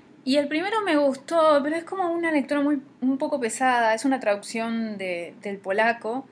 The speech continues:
Y es complicada, no es que me disgusta el mundo, pero no, no me terminó de enganchar del todo. Y bueno, los primeros son relatos, los dos primeros libros. Entonces, después empieza la serie, que creo que son siete libros,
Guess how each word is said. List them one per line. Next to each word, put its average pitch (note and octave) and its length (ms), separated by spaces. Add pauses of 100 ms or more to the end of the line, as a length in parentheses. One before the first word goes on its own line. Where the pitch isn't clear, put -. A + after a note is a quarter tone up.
(600)
Y B3+ 200
es E4 100
complicada, C#4 360
no C#4 60
es F4+ 80
que G4+ 100
me F#4+ 120
disgusta D4+ 360
el C#4+ 60
mundo, B3 420
pero G#3+ 240
no, C#4 280
no C#4 160
me D#4 160
terminó C4 480
de C#4 180
enganchar A3+ 600
del A3 200
todo. F#3 420 (140)
Y B3 140
bueno, A#3 240
los G#3 100
primeros D#4 300
son D4+ 160
relatos, C4 400
los F#3+ 80
dos F#3+ 120
primeros F#3 420
libros. F3+ 460
Entonces, G#3+ 720
después B3 520
empieza F#3+ 340
la - 140
serie, G3+ 400
que G#3 80
creo F#3 240
que F3+ 60
son F#3 200
siete F#3 420
libros, B3+ 640